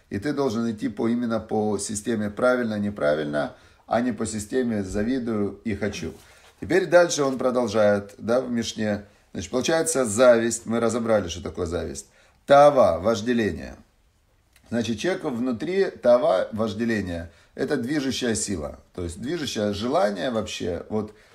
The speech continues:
это то, что двигает человеком по жизни в принципе. То есть, например, вот сидит человек и думает о чем-то. О чем он думает?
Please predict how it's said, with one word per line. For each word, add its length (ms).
это 320
то, 240
что 320
двигает 500
человеком 400
по 120
жизни 320
в 80
принципе. 600
То 80
есть, 240
например, 580
вот 220
сидит 240
человек 400
и 160
думает 500
о 60
чем-то. 440
О 180
чем 220
он 120
думает? 400